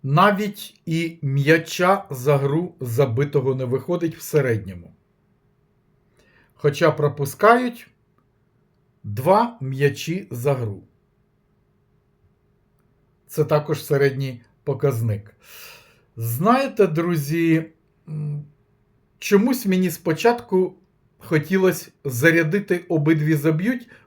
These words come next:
потім я передумав. А вдруг зненацька Олександрія знову намацає ото той самий ритм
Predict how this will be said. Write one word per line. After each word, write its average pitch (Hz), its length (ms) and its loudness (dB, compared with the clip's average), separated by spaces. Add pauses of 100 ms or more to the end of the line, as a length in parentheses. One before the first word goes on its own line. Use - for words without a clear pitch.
(100)
потім 175 320 -2
я 160 120 4
передумав. 120 640 -2 (3250)
А 202 120 4
вдруг 208 600 0 (1080)
зненацька 233 1080 0 (220)
Олександрія 170 1040 2
знову 196 760 4 (440)
намацає 170 960 2
ото 151 280 -4
той 147 200 -2
самий 147 580 -2
ритм 185 580 0